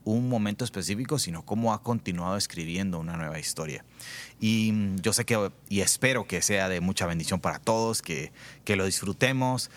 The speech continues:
Eh, agradeceríamos muchísimo que, que nos compartan sus, eh, sus comentarios, como siempre lo hacen, por medio de nuestras diferentes redes sociales. Pero bueno, em, muy feliz de,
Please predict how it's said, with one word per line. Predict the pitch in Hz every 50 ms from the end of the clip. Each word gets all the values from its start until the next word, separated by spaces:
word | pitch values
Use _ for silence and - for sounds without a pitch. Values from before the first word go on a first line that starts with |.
| - - - - -
Eh, | 85 87 90 87 87 87 85 85
agradeceríamos | 82 90 95 95 95 95 - 101 101 104 104 107 107 104
muchísimo | 98 92 - - 110 - 113 117 113 98 -
que, | - 90 82 80 82 78 - - - - - - - - - -
que | - 92 87
nos | 87 87 85 - -
compartan | - - 95 87 - 107 101 98 - 101 101 98 95 90 87 82 80 -
sus, | - - - 85 85 82 82 82 82 80 78 - - - - - - - - - - - -
eh, | - 80 80 80 76 78 78 78
sus | - - 92 -
comentarios, | - 85 85 85 82 - - 123 123 127 131 127 120 117 120 123 117 -
como | - 92 82 80
siempre | - 104 98 85 - 87
lo | 82 82 87
hacen, | 98 98 95 - 101 95 92 90
por | 78 85 80
medio | 82 85 90 92
de | 90
nuestras | 90 87 - - 85 82
diferentes | 78 82 - 87 80 82 76 71 87 87 82
redes | 80 82 85 80 -
sociales. | - 78 - - 82 76 78 -
Pero | - 117 120
bueno, | 135 160 151 113 - - - - - - - - - -
em, | - 120 120 120 120 120 117 117 113 113 117 113 - - -
muy | 120 123 120 139 151
feliz | 143 151 143 139 143 139 117
de, | 123 127 123 120 120 117 - - -